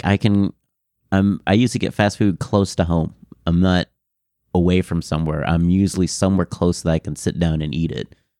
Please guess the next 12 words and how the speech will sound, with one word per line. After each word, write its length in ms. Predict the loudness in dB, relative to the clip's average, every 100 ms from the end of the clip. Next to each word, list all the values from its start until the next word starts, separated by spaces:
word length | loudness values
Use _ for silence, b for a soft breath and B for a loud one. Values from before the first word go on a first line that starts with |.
| _ _ _
So 180 | -6 0
I've 100 | 2
ne-, 240 | 4 2 0
I 100 | 0
don't 220 | 2 2 2
really 280 | 2 4
go 260 | 2 2 4
into 800 | 4 2 0 0 2 4 4 2
the 100 | 0
fast 360 | -2 -4 -6 -4
food 260 | -4 -4
place 520 | -6 -8 -8 -10 -14